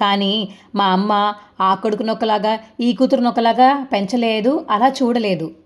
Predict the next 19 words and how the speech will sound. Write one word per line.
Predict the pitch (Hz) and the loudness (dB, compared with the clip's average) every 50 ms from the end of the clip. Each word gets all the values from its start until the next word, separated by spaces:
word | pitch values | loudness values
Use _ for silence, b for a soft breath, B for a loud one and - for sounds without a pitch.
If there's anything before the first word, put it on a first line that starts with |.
| _ _ _ _ _ _ - | _ _ _ _ _ _ 0
కష్టమైన | 208 190 196 - 254 269 247 233 220 226 226 | 0 0 2 2 4 4 4 2 2 0 0
సుఖమైన | 226 254 - - 220 214 208 208 208 214 | 0 -2 -2 -2 -2 0 0 0 0 0
అందరూ | 226 240 233 233 208 196 196 190 220 247 | 0 -2 0 0 -2 0 2 2 2 2
సమానంగానే | 254 254 214 208 208 208 214 214 214 220 226 277 | 2 2 0 2 0 0 0 -2 0 0 0 0
పంచుకున్నాము. | 269 262 202 190 185 - - 190 180 180 175 170 170 175 170 170 B B B B | 0 0 -2 -2 -4 -4 -4 -2 0 0 0 0 -2 -4 -6 -8 B B B B
మాట్లాడితే | 196 196 196 190 190 190 226 214 202 202 208 202 214 214 | -2 0 0 0 0 0 0 0 2 0 0 -2 -2 -4
నా | 220 220 | -4 -4
కుటుంబం | 214 - 214 185 220 214 214 214 214 220 | -4 -4 -6 -6 -6 -6 -6 -6 -6 -6
మీద | 220 214 214 | -6 -6 -4
పడితే | 214 208 190 185 190 208 226 269 262 B B B B - | -4 -4 -4 -4 -4 -2 -2 -2 -4 B B B B -2
ఓర్చుకునే | 208 214 226 214 - - 233 226 220 | 0 0 0 0 -2 -4 -2 -2 0
రోజులు | 208 208 196 190 233 277 | 0 0 0 2 0 0
పోయాయి. | 262 240 208 208 214 214 196 180 170 160 151 - b b b b b b b b _ | 0 0 0 0 2 2 2 0 0 -2 -6 -8 b b b b b b b b _
ఎవరు | 190 202 196 180 196 214 226 | -2 0 0 2 2 2 2
ఏడుపు | 226 214 214 208 214 208 185 - | 2 2 2 2 2 2 0 -2
వాళ్ళు | 233 214 226 220 214 208 | 0 2 2 2 2 0
ఏడిస్తే | 202 202 196 196 - - 240 | 0 -2 -2 -2 -2 -2 0
మంచిది. | 220 208 196 196 - 240 170 165 - - - _ _ _ _ _ _ _ _ _ | 0 0 0 0 0 -2 -2 -4 -6 -10 -18 _ _ _ _ _ _ _ _ _
అబ్బా, | 185 165 160 180 190 180 | -6 -2 0 0 0 0